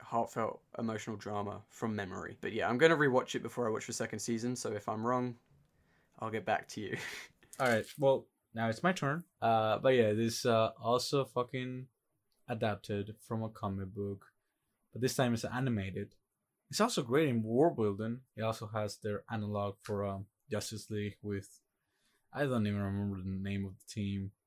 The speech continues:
Speaker 2: Do you remember the name of the team they had?
Speaker 1: No.
Speaker 2: It's been a while. I do. There, there's a few set pieces I do remember. There's a community person in here. Do you know who?
Speaker 1: Yeah, Gillian Jacobs, Eve.
Speaker 2: Yeah.
Speaker 1: She was great.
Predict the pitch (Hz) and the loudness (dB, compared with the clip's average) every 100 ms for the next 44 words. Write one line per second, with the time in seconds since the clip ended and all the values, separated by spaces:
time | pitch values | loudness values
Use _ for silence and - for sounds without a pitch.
0 | _ _ _ 135 147 151 151 151 147 147 | _ _ _ 0 0 0 -2 -2 -2 -2
1 | 147 147 - 139 139 143 _ 135 135 131 | -4 -8 -8 -6 -6 -8 _ -4 -2 0
2 | 131 - - - - - 117 117 113 110 | -2 -6 -20 -20 -18 -6 -4 -2 -2 -2
3 | 110 160 117 98 104 107 104 - _ - | 0 2 2 2 2 0 -2 -8 _ 0
4 | 196 202 175 160 185 175 185 180 160 156 | 4 6 4 4 4 4 2 0 -2 2
5 | 143 131 131 120 117 110 110 113 104 104 | 2 4 2 2 -2 -2 0 0 0 0
6 | 104 101 101 101 101 101 104 - _ 156 | 0 0 0 0 -2 -2 -6 -10 _ 4
7 | 196 233 220 214 233 175 143 139 120 117 | 6 4 4 6 6 6 4 4 2 2
8 | - 104 101 - 127 139 143 147 175 - | 2 0 0 -4 -2 0 0 0 -2 -4
9 | _ - 208 160 143 156 151 139 160 160 | _ 0 4 4 2 0 0 2 2 2
10 | - - 123 - _ _ _ 220 226 139 | -6 -4 -6 -8 _ _ _ -4 -2 -4
11 | _ _ - 147 120 143 | _ _ -18 -14 -4 -2